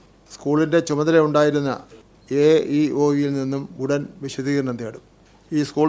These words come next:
തുറക്കുന്ന സമയത്ത് കൊല്ലത്തെ ഡി ഇ ഒ പെൻഷനായിരുന്നു. അത് കാരണം കൊല്ലം എ ഇ ഒ ആന്റണി പീറ്ററിനായിരുന്നു ഡി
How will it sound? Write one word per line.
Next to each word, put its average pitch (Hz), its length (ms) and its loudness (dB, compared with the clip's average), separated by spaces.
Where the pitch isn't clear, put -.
തുറക്കുന്ന 165 320 0
സമയത്ത് 156 360 0
കൊല്ലത്തെ 170 380 2
ഡി 156 160 4
ഇ 160 100 6
ഒ 165 140 4
പെൻഷനായിരുന്നു. 127 600 -4
അത് 147 180 0
കാരണം 151 240 2
കൊല്ലം 156 280 2
എ - 20 6
ഇ - 80 8
ഒ 160 40 6
ആന്റണി 156 320 0
പീറ്ററിനായിരുന്നു 143 680 -2
ഡി 156 100 0